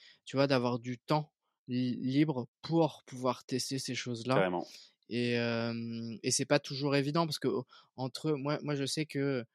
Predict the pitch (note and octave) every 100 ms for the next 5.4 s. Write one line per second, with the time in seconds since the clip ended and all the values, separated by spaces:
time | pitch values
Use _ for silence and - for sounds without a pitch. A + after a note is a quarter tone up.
0 | _ _ _ A#2+ A#2+ - C#3+ C#3 D3+ B2+
1 | A2+ A#2 A#2 A#2 C3 A#2+ B2+ C3 C#3 G#2+
2 | - A2 A#2 A#2 A#2+ A#2 A#2+ C3+ D#3 -
3 | _ _ - - B2 A#2+ - D3 D3+ -
4 | A#2+ A#2+ A#2 B2 B2 - C#3+ C#3+ B2+ A#2
5 | A2+ A2+ A2+ A2+